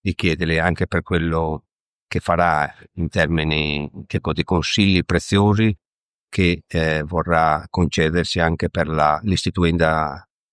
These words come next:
nuova A T S a livello provinciale, dove, dove noi come territorio gordino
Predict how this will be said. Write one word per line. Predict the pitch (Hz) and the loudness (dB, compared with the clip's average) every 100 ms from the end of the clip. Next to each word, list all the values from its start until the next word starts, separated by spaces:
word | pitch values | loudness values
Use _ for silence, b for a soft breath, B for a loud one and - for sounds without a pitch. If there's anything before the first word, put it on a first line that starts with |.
| _ 90 | _ -4
nuova | 87 90 80 78 73 | 0 0 2 2 2
A | - | -4
T | - 85 82 | -2 0 2
S | - - | 0 -2
a | |
livello | 73 76 87 76 | -2 -2 -2 -2
provinciale, | 76 80 87 101 78 78 82 | -4 -4 -2 2 2 2 0
dove, | 78 82 80 78 92 87 | 0 -2 0 -2 -4 -6
dove | - 92 85 | -4 0 2
noi | 80 80 90 90 | 2 2 0 -2
come | 85 82 | -2 0
territorio | 85 73 92 82 | 0 0 0 0
gordino | 78 76 80 80 85 | 0 -2 0 0 0